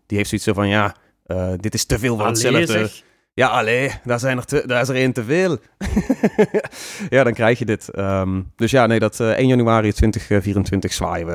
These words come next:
Speaker 1: eh, hardware punt info, eh, uit. Eh, jammer, maar, eh, voor velen toch ook wel zo van, ja, die, die zat er helaas toch aan te komen.
Speaker 2: Ja.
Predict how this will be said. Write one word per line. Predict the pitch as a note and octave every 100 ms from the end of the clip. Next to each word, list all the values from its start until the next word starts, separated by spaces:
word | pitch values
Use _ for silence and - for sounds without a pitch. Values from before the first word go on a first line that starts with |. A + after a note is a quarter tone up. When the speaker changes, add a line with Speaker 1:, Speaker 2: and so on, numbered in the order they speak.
| E2
Speaker 1:
eh, | D2+ E2+ F2+
hardware | F#2+ F#2+ F#2
punt | F#2+ G2
info, | G#2 - A#2+ B2 -
eh, | A2+
uit. | - - A2+ B2+ - -
Eh, | G2 F#2+ G2 G2 -
jammer, | A#2 A2+ G#2+ -
maar, | G2 F2+ F2
eh, | F#2 F#2+ F#2+
voor | - G2+
velen | A2+ G2 G2+
toch | G#2+
ook | G#2+
wel | G2+ G2
zo | F#2+
van, | F#2+ G2
ja, | G2 -
die, | G2+ -
die | - F#2+
zat | F2+ -
er | F2+
helaas | F#2 F2+ F2+
toch | - F2+
aan | F2
te | -
komen. | F2+ F#2 G2 _ _ _ _ _ _ -
Speaker 2:
Ja. | B2+